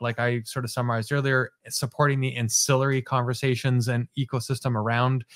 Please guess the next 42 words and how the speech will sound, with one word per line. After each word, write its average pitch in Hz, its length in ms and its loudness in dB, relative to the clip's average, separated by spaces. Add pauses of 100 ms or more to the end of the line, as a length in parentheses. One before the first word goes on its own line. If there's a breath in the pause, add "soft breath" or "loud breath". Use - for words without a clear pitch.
(240 soft breath)
that 120 160 4
networking 123 400 0
opportunity 120 760 0
that 117 240 0
you 113 60 -4
have. 120 360 4 (320 loud breath)
So 120 480 6
please 143 600 6 (560 soft breath)
think 156 400 6
about, 123 480 6 (160)
even 139 220 2
if 160 120 2
it's 156 100 -2
just 156 160 -2 (140)
on 135 240 6
the 160 80 4
way 151 180 4
to 151 160 -2
the 147 100 0
meeting, 139 540 2 (300 soft breath)
uh, 117 220 4
or 127 140 2
in 135 80 2
the 131 60 2
moments 131 340 2
before, 139 500 2
or 131 180 0
even 151 260 2
after, 131 640 4 (420 soft breath)
you 135 80 0
know, 117 80 2
h-, - 420 -8 (140)
how 160 380 6
else 151 260 4
do 143 160 0
I 135 80 2
need 135 220 0
to 120 100 -6
support 120 420 -4
that 117 280 -2 (160)
conversation 123 800 -2 (120)
and 113 340 0